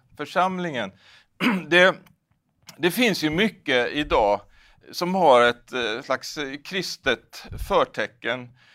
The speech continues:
Eh, det, det finns ju allt möjligt egentligen i den religiösa världen med olika kristna etiketter, organisationer, samfund, sekter och annat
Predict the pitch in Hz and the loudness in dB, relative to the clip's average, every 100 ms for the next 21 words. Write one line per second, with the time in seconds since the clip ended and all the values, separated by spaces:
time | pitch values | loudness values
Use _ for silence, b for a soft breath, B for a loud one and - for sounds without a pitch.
0 | b b - - - 123 139 139 143 156 | b b -14 -10 -10 -6 -6 -2 -4 -2
1 | 151 156 156 139 156 147 139 175 156 123 | -4 -2 -2 6 6 6 2 4 4 2
2 | - 165 147 123 - 127 120 131 139 131 | 0 2 2 2 -4 -6 -6 -6 -6 -6
3 | 131 127 120 b b b _ - - 139 | -6 -8 -16 b b b _ -14 0 2
4 | 139 143 147 131 - 131 135 117 110 117 | 2 -2 0 0 0 -2 2 2 0 -6
5 | 117 117 120 - 147 131 117 117 113 - | -4 -6 -8 -12 -4 -4 -2 0 0 -2
6 | - 147 - 131 120 - 147 147 120 - | -4 -4 -2 0 0 0 -4 0 0 0
7 | - 123 117 B B B - 143 139 139 | -2 0 0 B B B -2 2 2 2
8 | 135 135 139 156 139 135 135 131 135 B | -2 -6 -4 -6 -6 -6 -2 -2 -2 B
9 | B - - 156 143 127 - 131 135 135 | B -10 4 6 6 2 -2 0 0 -4
10 | - 156 147 - - 135 135 135 143 151 | -2 2 0 -2 -6 2 2 6 6 6
11 | 120 120 131 - | 4 2 2 -8